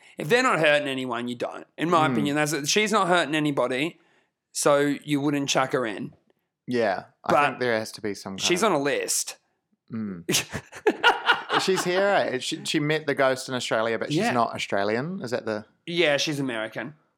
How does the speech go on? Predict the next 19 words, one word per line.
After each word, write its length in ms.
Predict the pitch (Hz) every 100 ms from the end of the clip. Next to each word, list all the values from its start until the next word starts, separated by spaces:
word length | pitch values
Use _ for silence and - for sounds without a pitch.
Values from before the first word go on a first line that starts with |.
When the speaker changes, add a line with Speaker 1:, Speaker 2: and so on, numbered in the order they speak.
| _ 139
Speaker 1:
Um, 220 | 135 113
Speaker 2:
Okay. 160 | 127 127
Speaker 1:
but 200 | 131 127
while, 200 | 139 139
while 200 | 139 139
she 120 | 135 147
was 120 | 135
on 120 | 123
holiday 360 | 120 123 135 135
here, 220 | 131 117
she, 380 | - 143 131 -
she 120 | 160
Speaker 2:
How 60 |
could 180 | 175 196
she 140 | - 185
tell 320 | - 143 139
it 140 | -
was 160 | 117 117
Australian? 560 | 110 - 92 113 120